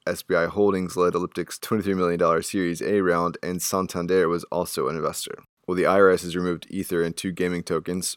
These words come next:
Fortnite's V-Bucks and Roblox's Robux, as examples of convertible virtual currencies, the I R S's section on virtual currencies now only mentions Bitcoin as an example.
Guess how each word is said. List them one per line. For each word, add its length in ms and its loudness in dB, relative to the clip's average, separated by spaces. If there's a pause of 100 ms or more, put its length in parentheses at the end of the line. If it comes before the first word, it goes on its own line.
Fortnite's 400 -2
V-Bucks 480 -2
and 100 -6
Roblox's 600 -2
Robux, 560 0
as 140 -2
examples 500 -4
of 80 -8
convertible 400 -2
virtual 320 -4
currencies, 800 -4
the 120 -4
I 100 2
R 100 2
S's 240 -4
section 340 -2
on 160 -2
virtual 300 -2
currencies 400 -6
now 180 0
only 220 0
mentions 400 -6
Bitcoin 640 -2
as 240 0
an 160 -8
example. 540 -8